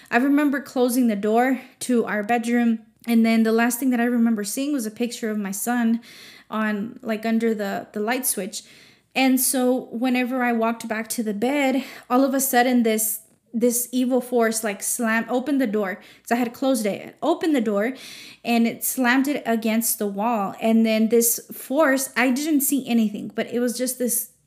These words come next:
evil force that was trying to push me back. It was pushing me backwards. And I just remember fighting, and I was, I would try to say, "Jesus," but I couldn't, because, like, my jaw would lock.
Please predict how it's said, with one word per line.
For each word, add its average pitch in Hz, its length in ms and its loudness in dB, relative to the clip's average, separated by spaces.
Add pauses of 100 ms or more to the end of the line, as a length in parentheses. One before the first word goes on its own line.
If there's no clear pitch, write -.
(100)
evil 294 300 2
force 233 440 0 (320)
that 247 160 2
was 240 140 0
trying 269 240 0
to 254 80 2
push 277 400 -2
me 240 140 2
back. - 540 -4
It 226 100 -2
was 233 200 4
pushing 247 380 -2
me 208 140 0
backwards. 202 680 -6 (680)
And 247 480 2
I 247 160 0
just 285 260 -4
remember 285 680 0
fighting, 240 580 0
and 220 100 0
I 220 100 -2
was, 233 260 0
I 233 100 2
would 247 160 0
try 277 280 -6
to 262 80 0
say, 233 320 0
"Jesus," 214 500 -2
but 220 180 -2
I 214 120 -2
couldn't, 226 540 -4
because, 220 500 -4 (200)
like, 220 220 -2
my 202 300 0
jaw 214 360 -2
would 214 200 -2
lock. 202 420 -6